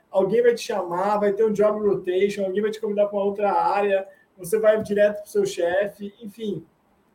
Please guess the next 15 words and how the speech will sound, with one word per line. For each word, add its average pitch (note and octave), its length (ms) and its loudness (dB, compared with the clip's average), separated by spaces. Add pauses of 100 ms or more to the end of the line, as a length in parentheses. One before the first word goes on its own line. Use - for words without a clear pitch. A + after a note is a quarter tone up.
(240)
Se - 160 -18
você B3 160 -6
tá F#4 100 0
preocupado, A3 640 2
né, F#3 260 2
em F3 200 -4
trabalhar F3+ 680 2
de F#3 120 -2
acordo G3+ 340 2
com G3 80 -6
os F#3 120 -6
stakeholders F3 640 -2
esperam F#3 300 -2
de E3+ 80 -8
você, D#3+ 460 -8